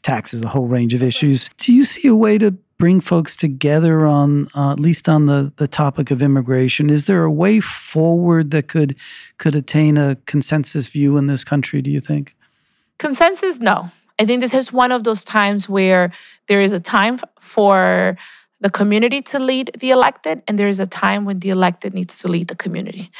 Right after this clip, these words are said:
Speaker 2: I think we need a drastic change in who's leading our country and who's leading, uh, different segments of parties. And this goes for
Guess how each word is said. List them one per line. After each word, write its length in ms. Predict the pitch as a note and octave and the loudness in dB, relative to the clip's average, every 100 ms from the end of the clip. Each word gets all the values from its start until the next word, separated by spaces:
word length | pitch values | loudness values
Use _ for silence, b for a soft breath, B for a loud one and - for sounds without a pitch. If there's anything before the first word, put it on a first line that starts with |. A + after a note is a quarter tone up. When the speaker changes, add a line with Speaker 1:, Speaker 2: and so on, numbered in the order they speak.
| B B | B B
Speaker 2:
I 80 | - | -4
think 260 | G3 A#3 A#3+ | -2 -2 -2
we 140 | A#3+ | -4
need 260 | A#3 A3 G#3 | -2 -2 -2
a 100 | - | -4
drastic 560 | F#3 G3+ F#3+ F#3+ F#3+ - | -2 0 0 -2 -12 -14
change 640 | - F3+ F#3+ A#3 A#3 - _ | -10 -6 -4 -4 -6 -10 _
in 320 | G3 F#3+ F#3+ | 0 0 0
who's 400 | F3+ - A3 F#3+ | -2 -4 -2 0
leading 320 | G#3 G3+ G3 | 0 0 0
our 140 | F#3 F3 | -2 -4
country 500 | - F#3 G3 D4+ F4 B B - | -4 -6 -4 -6 -8 B B -6
and 100 | G#3+ | -2
who's 220 | G#3+ G3 | 0 0
leading, 420 | G#3 G#3 G3 F#3+ - - | 0 0 0 -2 -2 0
uh, 380 | F#3 F#3+ G#3 F#3 B B B - F#3 | 0 2 0 -2 B B B -6 -2
different 360 | G#3+ - G#3 | -2 -2 -4
segments 580 | F#3+ G3+ F#3+ G#3 G3 F#3+ - | 0 0 0 -2 -6 -6 0
of 580 | G3 F#3 F3+ F3+ F3+ - _ | 2 4 2 0 -4 -8 _
parties. 540 | - - F#3+ C#4+ - - B B B _ _ _ _ | -2 0 0 -2 -10 -16 B B B _ _ _ _
And 840 | A3+ G#3+ G3+ G3 G3 F#3+ F#3+ F#3 F3+ _ _ _ _ | 0 2 2 2 0 -2 -2 -4 -6 _ _ _ _
this 180 | G#3 A3 | -2 0
goes 220 | B3 | 0
for 100 | C#4+ | 2